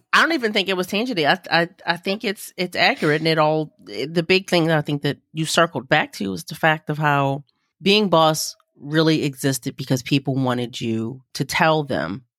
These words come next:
the things that they needed somebody to hold them accountable to.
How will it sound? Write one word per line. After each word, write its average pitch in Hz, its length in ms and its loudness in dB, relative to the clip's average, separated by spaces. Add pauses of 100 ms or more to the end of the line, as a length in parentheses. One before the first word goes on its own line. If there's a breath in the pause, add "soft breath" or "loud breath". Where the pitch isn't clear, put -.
the 139 80 -2
things 135 320 2
that 135 100 0
they 135 160 2
needed 127 480 2
somebody 110 640 -2
to - 100 -2
hold 127 220 0
them 98 160 -8
accountable - 480 -12
to. - 300 -18